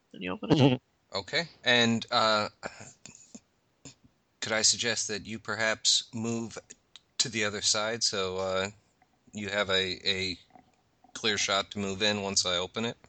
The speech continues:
Speaker 1: Sure.
Speaker 3: Okay. I, I shall yank on the door as soon as she is in position.
Speaker 2: Mm-hmm.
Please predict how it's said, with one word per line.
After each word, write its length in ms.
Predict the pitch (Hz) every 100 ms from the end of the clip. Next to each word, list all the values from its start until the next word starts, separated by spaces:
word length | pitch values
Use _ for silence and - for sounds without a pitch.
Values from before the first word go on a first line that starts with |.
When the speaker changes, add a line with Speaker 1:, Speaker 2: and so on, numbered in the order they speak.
| _ - - - - - - - - _
Speaker 1:
Sure. 220 | - 170 - _ _ _ _ _ - 208 254 - - - _ _ _ -
Speaker 3:
Okay. 480 | 107 - 175 190 139 127 120
I, 280 | 107 123 120
I 140 | 107 123
shall 420 | - 123 117 107 -
yank 420 | 101 110 131 135
on 160 | 135 131
the 100 | 127
door 400 | 135 139 98 85
as 80 | -
soon 200 | 107 101
as 100 | 101
she 220 | - 113
is 160 | 107 113
in 120 | 107
position. 460 | 110 107 113 - - - - - - - - - - - _
Speaker 2:
Mm-hmm. 540 | 127 107 101 98 165